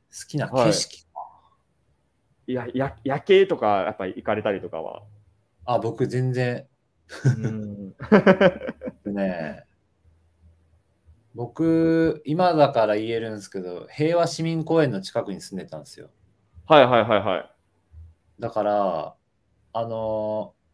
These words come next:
Speaker 1: 平和市民公園の芝生んとこの、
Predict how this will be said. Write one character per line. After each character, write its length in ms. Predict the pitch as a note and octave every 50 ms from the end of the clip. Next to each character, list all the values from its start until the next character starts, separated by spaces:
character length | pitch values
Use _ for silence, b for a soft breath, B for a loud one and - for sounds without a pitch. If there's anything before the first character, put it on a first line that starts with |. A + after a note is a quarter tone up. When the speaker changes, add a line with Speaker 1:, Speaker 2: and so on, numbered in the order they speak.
| _ _ _
Speaker 1:
平 220 | - D3+ D#3+ D#3+ D#3+
和 120 | D#3+ D#3
市 160 | D3 - D#3
民 260 | D#3 D#3 D#3 D#3 D3
公 400 | D3 D3 - D#3 D#3 D3+ C#3 A#2+
園 380 | A#2 G#2 G2+ G2 F#2+ F2+ F2+ F#2
の 460 | F#2+ G#2 A2 A2 G2+ F#2+ E2 D2 - _ _ _ _ _ _ _ _ _ _ - _ _ _ _ _ _ _ _ _ _ _ _ _ -
芝 320 | - - - B2+ C#3+ D3
生 160 | C#3+ D3+ D3 D3
ん 140 | D3 C3+
と 140 | C#3 D3 C#3
こ 160 | C#3 D3 C#3+
の、 520 | C3 B2 B2+ C3 B2 A2 F#2+ F2 D#2+ -